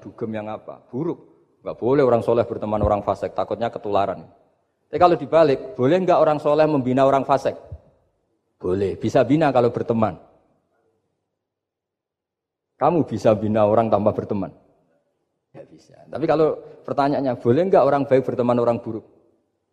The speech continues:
Nggak boleh kan? Takut terkontaminasi. Tapi kalau dibalik, boleh nggak orang baik membina orang buruk? Boleh. Bisa bina kalau berteman. Boleh nggak berteman sama orang buruk?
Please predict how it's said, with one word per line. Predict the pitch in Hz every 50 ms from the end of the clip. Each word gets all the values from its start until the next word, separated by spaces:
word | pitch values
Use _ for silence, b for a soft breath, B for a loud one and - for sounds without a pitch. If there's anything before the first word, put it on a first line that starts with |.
| _ _ _ _ _ _ _ _
Nggak | _ - - _
boleh | 110 117 131 135 127 120
kan? | 139 180 330 269 - - - - - - -
Takut | - 95 - - -
terkontaminasi. | - - 107 113 110 101 110 107 107 113 110 110 110 110 - 104
Tapi | 104 139 143
kalau | 156 151 143
dibalik, | 139 131 151 175 165 127 - - - - - _ _ _ _ _
boleh | _ _ 113 120 143 165 190
nggak | 190 202 170
orang | 151 160 160 156 139
baik | 131 143 151
membina | 143 135 123 120 127 127 131 123
orang | 127 123 117
buruk? | - 127 113 107 - - _ _ _ _ _ _ _ _ _ _ _ _ _ _ _ _ _ _
Boleh. | - 92 95 98 101 95 -
Bisa | - 113 104 139 131 110
bina | 110 123 156 160 135
kalau | 117 110 107 123 185 - - - - _ _ _ _ _ _ _ _ _ _ _ _ _ _ _ _ _ _ _ _ _
berteman. | _ - 117 - 113 101 101 90 85 98
Boleh | _ 120 147 190 214
nggak | 208 202 143
berteman | 131 131 - 135 127 131 135 131
sama | 131 120 113 117 113
orang | 110 107 101
buruk? | 85 92 90 98 110 110